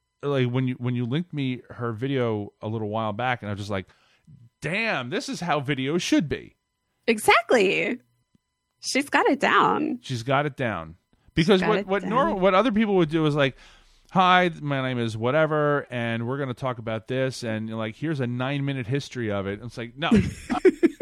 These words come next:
Speaker 1: No, just get to the point. And you
Speaker 2: Yes.
Speaker 1: know what? Here's another thing. That video that you linked me from her was, like, a minute and a half or two minutes long. I'm like, "That's a, that's exactly what it should be."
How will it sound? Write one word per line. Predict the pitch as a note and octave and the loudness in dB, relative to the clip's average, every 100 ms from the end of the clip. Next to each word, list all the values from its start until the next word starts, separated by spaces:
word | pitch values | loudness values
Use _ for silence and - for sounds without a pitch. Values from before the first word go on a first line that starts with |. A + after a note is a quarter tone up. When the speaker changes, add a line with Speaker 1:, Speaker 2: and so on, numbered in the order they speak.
| - - - D#4+ - D4 - B3 - _ - | 0 2 -2 -2 0 -2 0 -2 -2 _ -4
Speaker 1:
No, | D#3+ A#2 - _ - | 0 0 -4 _ -6
just | D#3+ - | -4 0
get | F3+ | 0
to | D#3 | 0
the | C3+ | -2
point. | A#2+ D#2+ - _ _ _ _ _ E3+ | -2 -4 -14 _ _ _ _ _ 2
And | F#3 | 6
you | |
Speaker 2:
Yes. | F#3 | 8
Speaker 1:
know | G3+ | 6
what? | G3+ A#3 A3 | 6 4 4
Here's | F#3+ F3+ | 4 4
another | F#3+ A3 | 0 -2
thing. | - C#3+ A#2+ B2 | -4 -10 -10 -8
That | E3 C#3 | -8 -6
video | F3+ G3 D3+ | -6 -4 -2
that | C#3 | 0
you | C3+ | 0
linked | B2 E3+ - | 0 0 -2
me | B2+ | -4
from | - A2+ G#2+ | -2 -6 -4
her | G#2+ G#2+ | -4 -4
was, | A2+ A2+ - | -4 -6 -4
like, | A#2 A2 _ _ _ _ - | -4 -4 _ _ _ _ -10
a | A2+ | -6
minute | A2 A#2 C#3+ F3 F3+ - | -4 -4 -4 -4 -6 -8
and | C3+ | -8
a | B2+ | -8
half | A#2 A#2+ A#2 D3+ E3+ - | -8 -10 -10 -10 -12 -10
or | A2 | -12
two | - D3 | -8 -8
minutes | C#3+ D3 - D3+ | -6 -8 -8 -6
long. | D#3+ F3+ | -4 -4
I'm | D3 | -4
like, | A2+ _ _ | -6 _ _
"That's | D3+ D3 C#3+ | -8 -8 -10
a, | B2 _ | -16 _
that's | - A#2+ B2+ | -14 -12 -12
exactly | A2 A#2+ - C3 | -8 -8 -8 -10
what | B2 D#3 | -8 -8
it | D#3+ | -8
should | B3+ | -10
be." | D#3 | -10